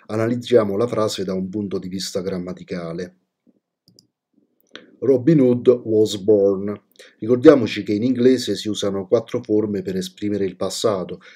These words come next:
ma noi in questa sede ne analizzeremo solo una, il simple past. Con il simple past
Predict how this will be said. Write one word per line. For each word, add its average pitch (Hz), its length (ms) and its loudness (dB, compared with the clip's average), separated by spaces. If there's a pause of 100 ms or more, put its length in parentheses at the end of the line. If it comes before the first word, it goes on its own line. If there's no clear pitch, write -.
(140)
ma 104 120 -4
noi 107 500 -2
in 104 80 -10
questa 104 320 -2
sede 127 480 -8 (300)
ne 104 260 -2
analizzeremo 101 880 -4
solo 95 320 -4
una, 95 340 -6 (340)
il 101 340 -4
simple 95 440 -6
past. 90 560 -8 (1500)
Con 113 140 -2
il 120 120 -4
simple 143 400 2
past 143 560 0